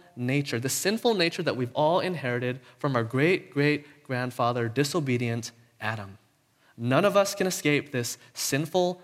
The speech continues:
nature, even those of us who have been justified, even those of us who've been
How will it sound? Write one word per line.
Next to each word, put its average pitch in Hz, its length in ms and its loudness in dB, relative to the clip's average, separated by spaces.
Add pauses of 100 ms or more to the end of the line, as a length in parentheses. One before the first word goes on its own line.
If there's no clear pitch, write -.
nature, 127 440 0
even 190 260 2
those 170 180 2
of 131 100 0
us 120 300 0 (300)
who 165 80 0
have 175 320 0
been 139 260 -2 (240)
justified, 135 560 0
even 233 220 4
those 202 240 4
of 180 80 0
us 156 180 2
who've 170 160 2
been 190 240 2